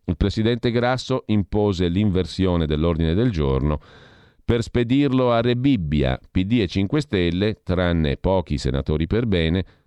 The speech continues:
col pollice all'ingiù. Oggi tutti zitti, rintanati. Chissà se si vergognano un po', scrive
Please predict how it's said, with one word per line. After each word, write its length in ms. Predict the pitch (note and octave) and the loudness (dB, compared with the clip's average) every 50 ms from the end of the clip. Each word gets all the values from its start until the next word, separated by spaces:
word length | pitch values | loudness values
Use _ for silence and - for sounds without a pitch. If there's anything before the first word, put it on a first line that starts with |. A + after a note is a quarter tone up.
| _ _ _ | _ _ _
col 200 | - E3+ F3+ C#3 | -2 -2 -2 0
pollice 460 | - F#2 F2 F2 F#2 F2+ - - F#2 | 0 0 2 2 2 0 0 0 0
all'ingiù. 500 | E2+ F2 F2 F2+ F2 E2+ C2+ C2+ B1+ - - _ _ | 0 2 2 2 0 0 0 -2 -4 -6 -8 _ _
Oggi 400 | - C3+ D3 B2+ F#2 E2+ F2+ - | -2 0 0 0 0 -2 -2 -2
tutti 400 | - B2 B2 A#2+ - - D#3+ D3 | 0 -2 -2 -2 0 0 0 0
zitti, 540 | F#2 C2+ C2 C#2 C2+ C2 - - - D2+ - _ | 0 -2 -2 0 0 -2 -2 -4 -4 -4 -4 _
rintanati. 960 | - D#2+ D#2 E2+ E2 D#2+ D#2 - E2+ E2 E2 D#2+ C#2+ C#2+ D2 - - D#2 - - _ _ | -4 -2 0 0 -2 -2 -2 -2 -2 -2 0 -2 -2 -2 -4 -4 -4 -6 -8 -8 _ _
Chissà 540 | - D3 E3 D3+ - - - D#2+ D#2 - _ | -2 -2 -2 -2 -2 -2 -2 -2 -2 -2 _
se 200 | - - - A#2 | -12 -8 -6 -4
si 160 | A2+ - B2+ | -4 -2 -2
vergognano 600 | A#2+ A2+ C3 B2+ F2+ D#2+ D2 D2 D2 D2+ D#2 D#2+ | -2 -2 -2 -2 -2 -2 -2 -2 0 -2 0 0
un 160 | E2 F2 E2 - | -2 -2 -2 -2
po', 140 | - A#1+ - - | -4 -4 -4 -6
scrive 540 | - - - - B1+ B1 B1 A#1+ B1+ B1+ | -10 -14 -8 -6 -4 -2 -2 -2 -2 -4